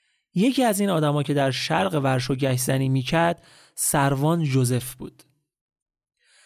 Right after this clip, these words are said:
سروان جوزف در خاطراتش میگه که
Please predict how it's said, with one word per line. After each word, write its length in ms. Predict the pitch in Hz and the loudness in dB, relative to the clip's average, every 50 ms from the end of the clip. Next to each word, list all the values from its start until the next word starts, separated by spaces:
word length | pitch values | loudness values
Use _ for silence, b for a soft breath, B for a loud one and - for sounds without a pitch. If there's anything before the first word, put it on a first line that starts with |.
| b b | b b
سروان 380 | - - 180 180 196 202 214 202 | -4 -2 0 0 2 2 0 2
جوزف 400 | 185 196 196 196 233 240 233 - | 2 2 2 2 2 0 0 0
در 180 | - 175 156 156 | 0 0 0 0
خاطراتش 720 | - - 156 156 - 160 160 175 185 - 202 185 - - | 0 0 -2 0 0 0 0 0 0 -2 -2 -4 -2 -2
میگه 200 | 156 147 156 165 | -2 0 0 -2
که 360 | 156 - 175 175 175 175 180 | -2 0 0 0 0 -2 -4